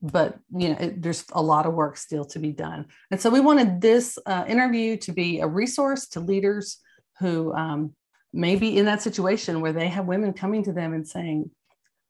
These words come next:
"I just have something to tell you. I need to tell somebody." Uh, and then kinda knowing, "Okay, how should I approach this?" What, the empathy, the listening, the crying with,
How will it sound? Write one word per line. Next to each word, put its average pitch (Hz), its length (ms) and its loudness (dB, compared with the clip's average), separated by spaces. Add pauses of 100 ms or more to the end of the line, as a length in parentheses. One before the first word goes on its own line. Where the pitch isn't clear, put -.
(140)
"I - 240 -2
just - 160 -8
have 180 140 -2
something 170 360 -2
to 160 100 -6
tell 160 220 -4
you. 160 140 -2
I 151 80 0
need 156 200 0
to - 60 -10
tell 143 180 -8
somebody." 147 640 -10 (480)
Uh, 143 160 -4
and 156 180 -2
then 160 640 -2 (140)
kinda 170 240 -2
knowing, 156 440 -2 (360)
"Okay, 147 460 -6
how 156 100 -2
should 196 200 -2
I 196 80 2
approach 196 420 -4
this?" 165 640 -4
What, 165 400 -4 (160)
the 156 320 -4
empathy, 180 640 -2
the 160 100 -4
listening, 175 920 -2
the 160 80 -8
crying 175 680 -6
with, 160 300 -2